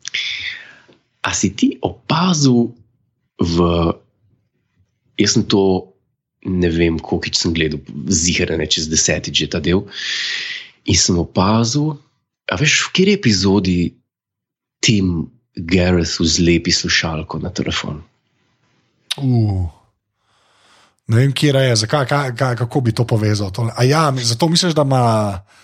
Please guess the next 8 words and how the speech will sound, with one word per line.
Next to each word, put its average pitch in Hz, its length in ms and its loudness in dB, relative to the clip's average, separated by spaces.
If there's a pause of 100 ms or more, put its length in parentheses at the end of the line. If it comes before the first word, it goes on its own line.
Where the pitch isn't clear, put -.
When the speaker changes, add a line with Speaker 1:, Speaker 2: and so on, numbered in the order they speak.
(120)
Speaker 2:
speakerphone 113 760 -2
ali 101 100 -4
kaj? 98 200 -4 (600)
Speaker 1:
Ne. 90 260 2 (280)
Speaker 2:
A 120 100 0
ja. 123 160 4 (340)
Speaker 1:
Eh, 90 260 2 (240)
Don 107 500 0